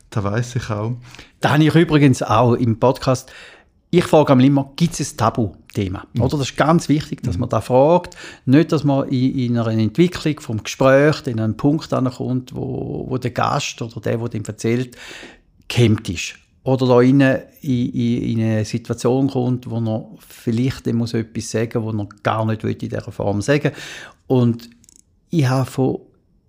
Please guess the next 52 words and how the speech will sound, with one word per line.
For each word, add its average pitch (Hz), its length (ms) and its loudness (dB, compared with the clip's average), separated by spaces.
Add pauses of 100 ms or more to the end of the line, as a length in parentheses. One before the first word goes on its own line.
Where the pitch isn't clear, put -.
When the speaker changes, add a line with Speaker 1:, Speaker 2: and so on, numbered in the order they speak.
Speaker 2:
ausser 175 300 0
von - 240 -4
jemandem, 135 420 2
den 123 120 0
ich 120 40 -8
absolut - 440 -2
berechtigt 117 420 -6
gefunden 113 340 -8
habe, 104 200 -6 (200)
Speaker 1:
Hm. - 200 -4 (260)
Speaker 2:
nicht 123 380 4
ein 120 280 0
einziges 107 460 -4
Tabu - 300 -10
gehabt. - 260 -16 (160)
Er - 60 -10
hat 107 60 -8
gesagt, 117 180 -8
du 117 60 -6
darfst - 280 -8
alles 151 260 0
fragen, 131 420 -4 (440)
ich 117 120 -8
kann 113 200 -2
ja 107 120 0
dann 104 260 -6
auch 101 160 -4
entsprechend - 640 -6
reagieren. 135 560 2 (320)
Und 127 100 0
der - 60 -8
Fabian 143 280 2
hat 131 120 0
dann 127 100 4
immer 156 160 6
gesagt, 127 240 0
wenn 120 120 2
es - 60 -6
dann 104 120 -2
ganz, 139 240 2
ganz 120 200 2
heikel 110 300 0
wird, 104 180 -2 (360)
dann 135 180 6
können 117 280 4
wir 110 100 4
ja 95 200 2
auch 90 220 -6
noch 92 260 -6
etwas - 360 -12
machen. 107 440 -2
Und 98 320 -6